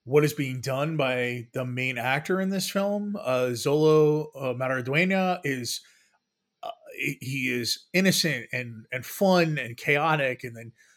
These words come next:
you've got Bruna, uh, Marquezine, who's playing Jenny Cord, who's fantastic.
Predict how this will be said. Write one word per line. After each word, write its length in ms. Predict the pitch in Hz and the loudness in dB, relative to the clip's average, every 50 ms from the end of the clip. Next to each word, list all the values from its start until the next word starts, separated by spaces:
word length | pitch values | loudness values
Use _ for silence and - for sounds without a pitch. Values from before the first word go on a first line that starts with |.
| _ _ - | _ _ -10
you've 100 | 131 120 | -6 0
got 240 | - 135 - - - | 0 0 0 0 0
Bruna, 600 | 156 170 180 185 180 175 170 170 160 160 151 151 | 2 6 6 8 8 8 6 6 6 6 4 2
uh, 160 | 143 135 127 120 | 0 -2 -2 -2
Marquezine, 1080 | 123 127 123 123 - - - 160 135 127 147 180 196 190 190 180 175 170 170 170 - | -2 -4 -4 -4 -4 -4 -2 -2 -2 0 2 2 4 4 4 4 4 2 -2 -4 -6
who's 180 | 120 139 123 - | -6 -6 -6 -6
playing 320 | - - 131 123 120 113 | -6 -6 -6 -4 -4 -4
Jenny 240 | - 123 120 120 113 | -6 -6 -6 -6 -8
Cord, 480 | - - - 208 202 196 190 180 165 151 | -6 2 4 6 8 8 8 6 4 2
who's 280 | 143 127 113 110 - | 0 -2 -4 -6 -8
fantastic. 800 | - - 120 110 - - 190 185 175 160 - 165 156 143 - | -8 -10 -10 -10 -4 0 2 4 4 4 2 2 2 2 0